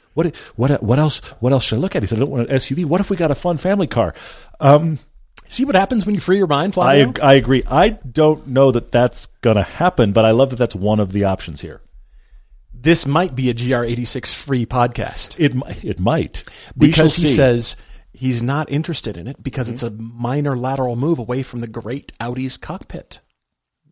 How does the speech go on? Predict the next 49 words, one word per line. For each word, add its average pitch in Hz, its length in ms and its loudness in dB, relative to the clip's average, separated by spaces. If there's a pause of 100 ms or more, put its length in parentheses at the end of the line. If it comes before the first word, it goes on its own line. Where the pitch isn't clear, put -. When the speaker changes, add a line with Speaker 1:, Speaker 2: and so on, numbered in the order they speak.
Speaker 2:
He 131 120 -10
likes 135 400 2
that 180 180 2
Speaker 1:
Yeah, 175 80 2
Speaker 2:
interior. 151 520 2
Speaker 1:
yeah, 123 180 -4
yeah. 110 120 -4
Speaker 2:
Likes - 160 -8
feeling 131 640 -2
that 107 260 -10
quality, - 360 -10
feeling 127 600 -6
Speaker 1:
There's, 147 260 6
Speaker 2:
luxury. - 120 -12
Speaker 1:
there's 151 220 6
no 139 140 4
question 113 420 0
that 92 100 -2
the 104 140 2
eighty-six 98 360 -2
is 92 120 -6
gonna 98 360 -2
feel 104 160 -2
like 90 160 -4
a 101 60 -4
downgrade 92 580 -2
in 87 120 -4
interior 85 420 -6
quality 78 380 -6
for - 200 -12
sure. 71 280 -10
It's 87 180 -10
gonna 95 180 -4
feel 85 320 -6 (340)
much 120 360 -6
better. 78 280 -6
It's 117 120 -6
not 160 160 4
an 131 60 0
eighty-six 107 340 -2
free 107 100 -6
podcast. - 480 -6
It's 139 140 -2
gonna 151 160 2
feel 127 180 0
much 127 320 0
better 101 220 2
in 101 180 -2
dynamics, 107 680 -2